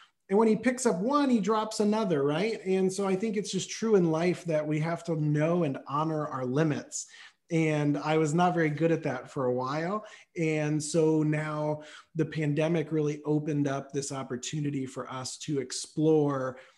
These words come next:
what's next in this season. And it was just clear that we could not continue to hold all the things at once, that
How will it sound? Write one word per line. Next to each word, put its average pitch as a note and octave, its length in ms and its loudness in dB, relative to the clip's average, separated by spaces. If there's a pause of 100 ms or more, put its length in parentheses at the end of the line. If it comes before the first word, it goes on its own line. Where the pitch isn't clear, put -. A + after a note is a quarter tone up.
(260)
what's D#3+ 260 2
next C#3+ 720 -6
in C#3 160 0
this C3 260 -2
season. A#2+ 420 -6
And B2 140 -10
it B2+ 40 -10
was C3 140 -8
just C#3 220 -8
clear D3+ 340 0
that C#3+ 140 -2
we C3+ 100 -4
could C#3+ 200 -4
not D3+ 200 -2
continue D3 480 0
to B2+ 80 -2
hold B2 340 -6
all A#2+ 200 -4
the B2 100 -8
things A#2+ 400 -8
at G#2 100 -10
once, A2+ 420 -12
that A#2 280 -8